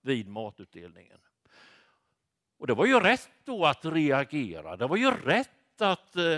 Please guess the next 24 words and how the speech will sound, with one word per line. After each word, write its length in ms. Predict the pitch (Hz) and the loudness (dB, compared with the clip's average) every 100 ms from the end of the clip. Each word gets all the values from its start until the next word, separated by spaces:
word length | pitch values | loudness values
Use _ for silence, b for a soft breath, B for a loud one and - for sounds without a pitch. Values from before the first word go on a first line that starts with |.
| - | 6
uppmärksamma 1000 | 240 - - 127 107 107 - 170 170 175 | 6 4 -12 -4 -2 -2 0 -2 0 0
detta. 480 | 185 - - - - _ _ b b b | -2 -4 -12 -12 -12 _ _ b b b
Och 240 | b 196 | b 4
vad 180 | 220 247 | 6 4
gör 380 | 202 240 262 240 | 8 8 8 4
då 260 | 220 180 | 0 -4
församlingsledningen 1500 | - 160 - 214 233 226 131 123 110 139 123 107 110 139 165 | -4 -10 -6 2 2 2 -6 -6 -6 -6 -2 -2 -2 -8 -2
när 100 | 175 | 0
man 180 | 175 180 | 0 -2
ser, 320 | - 170 135 B B B | -2 0 0 B B B
"Det 120 | 208 | 2
här 400 | 196 214 160 131 | 4 6 6 6
fungerar 880 | 131 - 240 254 247 135 104 113 190 | 2 -6 -6 -2 -2 0 0 2 2
inte? 460 | 285 269 - 110 - _ b b b b | 2 -6 -10 -12 -12 _ b b b b
Några 580 | 165 240 254 156 175 233 | 0 4 4 4 4 2
utav 260 | 269 285 | 2 2
dem 280 | 262 208 147 | 4 4 -2
som 200 | - 170 | -2 0
behöver 600 | 185 170 233 196 127 113 175 | 0 -2 0 2 2 -2 -2
hjälp, 420 | 185 131 120 - B B B | 4 4 2 -10 B B B
de 200 | 180 185 | -2 -2
får 580 | - - 254 294 277 247 | -8 -2 2 2 0 -4
inte 360 | 208 135 - | -12 -12 -16
hjälp." 240 | 104 - | -16 -18